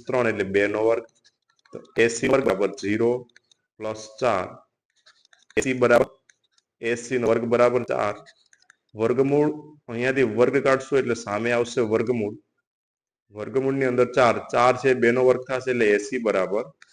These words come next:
બે. એ સી ની કિંમત આપણને બે મળેલી. બીજો એક વિકર્ણ છે બી થી ડી. બી ડી નું માપ શું થશે?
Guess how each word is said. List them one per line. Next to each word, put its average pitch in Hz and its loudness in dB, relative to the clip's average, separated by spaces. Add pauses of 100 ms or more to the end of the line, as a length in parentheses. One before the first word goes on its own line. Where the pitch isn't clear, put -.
(420)
બે. 101 -2 (840)
એ 110 -4
સી 139 -6
ની 139 -4
કિંમત 123 -2
આપણને 110 -2
બે 104 -2
મળેલી. 90 -8
બીજો 117 -4
એક 147 0
વિકર્ણ 135 -2
છે 139 -2 (120)
બી 113 -2
થી 120 -4 (600)
ડી. 107 -4 (260)
બી 113 -6
ડી 143 0
નું 156 0
માપ 147 0
શું 151 -6
થશે? 110 -4